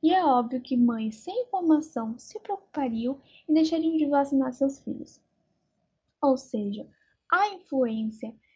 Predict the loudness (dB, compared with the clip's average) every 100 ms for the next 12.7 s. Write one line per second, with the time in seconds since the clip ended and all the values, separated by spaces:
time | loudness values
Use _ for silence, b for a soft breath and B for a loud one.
0 | _ _ -2 -2 -2 0 0 0 -2 -2
1 | 0 -2 -2 -2 -4 -2 -4 -4 -4 -8
2 | -10 _ _ _ 0 4 4 2 -2 -4
3 | _ _ -2 2 4 4 0 -2 -4 -2
4 | -4 -2 -2 -4 -6 -4 -2 0 2 0
5 | -2 -6 -6 -6 -4 -4 -8 -14 _ _
6 | _ _ -2 0 2 4 2 2 -2 -2
7 | -2 -4 -6 -6 -2 0 0 0 2 2
8 | 2 -4 -6 -6 -8 _ 0 2 2 -2
9 | -6 -10 -14 _ _ _ -2 -2 2 2
10 | 2 2 -2 -6 _ -4 -4 -2 2 2
11 | 0 -8 -12 _ -20 -2 0 2 2 0
12 | -6 -12 -12 -10 -6 -6